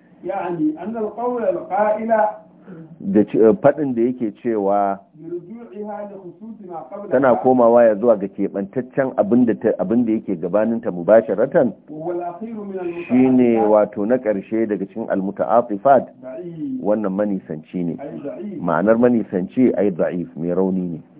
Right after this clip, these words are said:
Speaker 2: Wato in ka ce, a, waqaftu ala auladi fulanin wa auladihim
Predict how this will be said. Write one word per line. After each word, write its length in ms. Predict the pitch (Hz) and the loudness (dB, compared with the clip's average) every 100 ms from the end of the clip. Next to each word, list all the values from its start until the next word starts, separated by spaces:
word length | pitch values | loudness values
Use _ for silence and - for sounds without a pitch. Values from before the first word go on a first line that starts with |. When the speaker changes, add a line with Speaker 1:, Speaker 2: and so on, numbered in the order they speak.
| - - _ - | -20 -20 _ -2
Speaker 2:
Wato 360 | 92 - 101 101 | 2 4 4 4
in 120 | 120 120 | 4 4
ka 140 | 123 | 2
ce, 380 | 120 123 117 113 - _ | 4 4 4 4 -4 _
a, 320 | 113 104 98 87 - | 4 6 6 2 0
waqaftu 560 | 101 98 117 123 120 - | 0 0 0 -2 -4 -2
ala 480 | 98 107 117 120 - | 0 2 4 2 2
auladi 680 | 101 98 107 113 113 101 92 - | 0 0 4 4 4 0 -10 -6
fulanin 720 | 90 110 117 117 113 113 113 _ _ _ _ _ _ | 0 4 4 2 0 -4 -6 _ _ _ _ _ _
wa 160 | - 104 | 0 0
auladihim 1040 | 95 92 95 113 117 117 107 101 131 139 | 2 -2 0 2 4 2 -4 -4 -2 -2